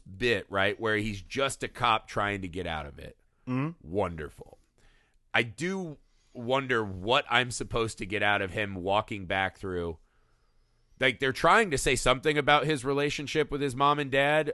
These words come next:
Speaker 1: I don't know what.
Speaker 2: Couldn't tell you what it is. It
Speaker 1: I
Speaker 2: is
Speaker 1: know he
Speaker 2: like
Speaker 1: fucking shoots them with a shotgun
Speaker 2: all
Speaker 1: when
Speaker 2: these,
Speaker 1: push comes to shove.
Speaker 2: all these sort of memories that he has, like,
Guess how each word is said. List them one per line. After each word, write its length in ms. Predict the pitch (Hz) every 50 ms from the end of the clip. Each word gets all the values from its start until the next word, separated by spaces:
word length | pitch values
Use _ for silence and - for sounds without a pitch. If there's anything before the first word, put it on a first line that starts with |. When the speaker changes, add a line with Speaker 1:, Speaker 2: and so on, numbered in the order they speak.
| - -
Speaker 1:
I 60 | 95
don't 220 | 90 117 135 147 120
know 100 | 107 87
what. 400 | 80 82 104 131 120 113 113 - _ - _
Speaker 2:
Couldn't 220 | - 135 120 117 107
tell 180 | 117 104 98
you 80 | 95 90
what 100 | 92 95
it 160 | 98 - - -
is. 160 | - - - _ _ _ - -
It 100 | 131 139
Speaker 1:
I 40 |
Speaker 2:
is 60 | 151 151
Speaker 1:
know 80 | 165
he 40 | 165 165
Speaker 2:
like 100 | 151 -
Speaker 1:
fucking 280 | 151 151 143 - 139 117
shoots 340 | - - 156 165 170 - -
them 140 | 170 147
with 160 | 143 131 - 120
a 60 | 110
shotgun 420 | - 165 165 180 170 - 120 120
Speaker 2:
all 80 | 156 202
Speaker 1:
when 80 | 226 233
Speaker 2:
these, 100 | 254 240
Speaker 1:
push 180 | 220 180 -
comes 200 | - 113 107 -
to 80 | - 95
shove. 160 | - - 143
Speaker 2:
all 80 | 175 214
these 220 | 214 254 226 190 -
sort 280 | - 190 185 185 170
of 200 | 165 135 113 107
memories 680 | 101 107 110 117 123 131 135 139 147 147 147 143 135 - -
that 160 | 123 113 107
he 140 | 123 120 107
has, 420 | 104 117 113 113 120 120 113 -
like, 200 | 117 107 101